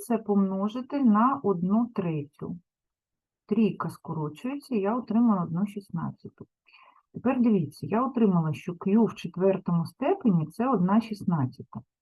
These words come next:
А далі, як я сказала, це метод, ну, підбору в якомусь, ем, варіанті, бо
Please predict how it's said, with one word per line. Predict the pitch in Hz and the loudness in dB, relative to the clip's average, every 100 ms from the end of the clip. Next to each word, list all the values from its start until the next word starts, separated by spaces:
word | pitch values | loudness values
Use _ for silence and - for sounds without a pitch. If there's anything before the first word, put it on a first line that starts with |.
| _ _ _ _ _ _ _ - | _ _ _ _ _ _ _ -2
А | 170 | 4
далі, | 226 359 302 | 6 6 4
як | 240 240 | 2 2
я | 240 | 0
сказала, | 220 214 208 302 294 | 0 -2 0 0 2
це | 220 | 4
метод, | 202 247 247 - | 4 4 0 -6
ну, | 240 254 - | -2 0 2
підбору | 175 147 262 392 | 0 0 4 6
в | 233 | 6
якомусь, | 202 202 185 170 120 - | 4 4 2 2 -2 -2
ем, | 170 165 160 160 151 147 143 143 143 139 _ _ - | 0 0 0 0 0 0 0 0 -2 -6 _ _ -8
варіанті, | 160 180 160 143 143 | -2 0 0 -2 -4
бо | 151 185 185 | 0 4 4